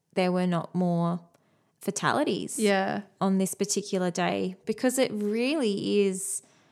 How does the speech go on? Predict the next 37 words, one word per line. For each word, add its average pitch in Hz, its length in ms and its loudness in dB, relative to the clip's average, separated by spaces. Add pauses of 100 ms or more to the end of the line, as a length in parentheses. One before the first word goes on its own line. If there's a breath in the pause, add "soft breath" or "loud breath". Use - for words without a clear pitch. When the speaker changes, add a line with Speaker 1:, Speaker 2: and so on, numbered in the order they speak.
(260)
Speaker 1:
you 208 100 4
know, 175 140 6
this 196 180 -4
is - 60 -6
why 196 140 2
it's - 100 -4
called 180 320 -2 (240)
Black 190 240 0
Friday. 196 540 0
It - 60 -6
really 202 340 6
is 185 100 6
a 190 40 6
Speaker 2:
Mm-hmm. - 200 -4
Speaker 1:
horribly, 262 560 4
horribly 214 600 2 (100)
dark 165 420 0
day 185 540 0 (420 soft breath)
in 202 220 4
English 190 380 0
history. 202 640 -2 (520 soft breath)
And 247 160 2
so 277 340 6 (200)
by 220 120 6
the 226 80 6
end 320 100 4
of 294 60 -4
this 247 160 -2
whole 202 360 4
mess, 190 500 0
police 220 540 0 (280 soft breath)
had 214 140 4
arrested 202 520 2
over 185 260 2
a 175 60 2
hundred 220 400 0
women, 180 380 -2